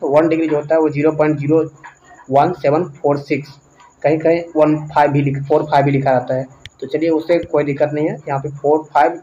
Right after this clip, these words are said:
फ़ोर सिक्स ये दोनों मिल जाएगा आपको। फिर यहाँ पे इसमें कुछ जो है table है, वैल्यू का,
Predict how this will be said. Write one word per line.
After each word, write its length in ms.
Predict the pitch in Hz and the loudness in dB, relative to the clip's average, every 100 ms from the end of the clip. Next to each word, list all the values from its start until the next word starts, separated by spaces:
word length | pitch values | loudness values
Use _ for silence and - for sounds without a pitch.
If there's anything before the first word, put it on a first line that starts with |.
| _ | _
फ़ोर 180 | 143 139 | -4 -4
सिक्स 240 | 139 170 - | -4 -8 -8
ये 100 | 143 | -6
दोनों 240 | 135 143 175 | -2 0 0
मिल 180 | 139 | -2
जाएगा 260 | 127 127 127 | 0 0 -2
आपको। 280 | 123 - 143 _ _ _ _ _ _ - | -4 -10 -20 _ _ _ _ _ _ -2
फिर 120 | 170 | 2
यहाँ 200 | 165 165 | 2 2
पे 180 | 170 170 - | -2 -2 -6
इसमें 280 | 135 156 156 | -2 -2 0
कुछ 260 | 170 - | -2 -2
जो 100 | 147 | -2
है 120 | 147 | -2
table 260 | 147 147 160 | 0 0 2
है, 320 | 143 143 - - - | 0 -4 -12 -20 -14
वैल्यू 800 | 147 139 131 135 131 127 143 151 | -8 -6 -4 -4 -6 0 2 2
का, 360 | 160 135 156 - | 0 -2 -2 -8